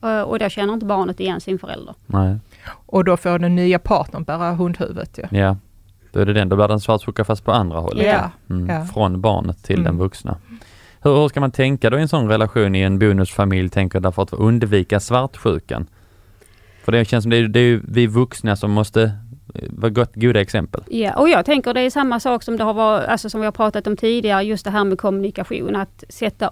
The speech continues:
Speaker 1: ord på att det är så här det känns.
Speaker 2: Mm.
Speaker 3: Våga säga
Speaker 1: Ja.
Speaker 3: ordet svartsjuka
Speaker 1: Ja.
Speaker 3: också.
Speaker 2: Mm.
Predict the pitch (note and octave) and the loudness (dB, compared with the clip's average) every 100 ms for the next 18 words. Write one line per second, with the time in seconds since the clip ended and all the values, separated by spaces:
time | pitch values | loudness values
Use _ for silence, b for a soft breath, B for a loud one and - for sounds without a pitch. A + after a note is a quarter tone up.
0 | - C4+ F#3 F3 - F#3 F3 E3+ G3 F3+ | -2 0 0 -2 -4 -4 -4 -4 -4 -6
1 | - E3 F#3+ E3 - F3+ - - - - | -8 -10 -6 -6 -8 -12 -14 -14 -16 -14
2 | - G2 F2 F#2 _ - D#3+ F#3 F#3+ G3+ | -6 -4 -4 -8 _ -8 0 2 4 2
3 | E3 - G3 F#3+ F3 F3+ D#3+ E3+ - F#3 | -2 -2 0 0 2 2 2 0 0 -2
4 | - D#3+ - F#3 G#3+ G3 - - G#2+ A2+ | -2 -8 -6 -4 -2 -4 -8 -2 2 4
5 | A#2+ | 2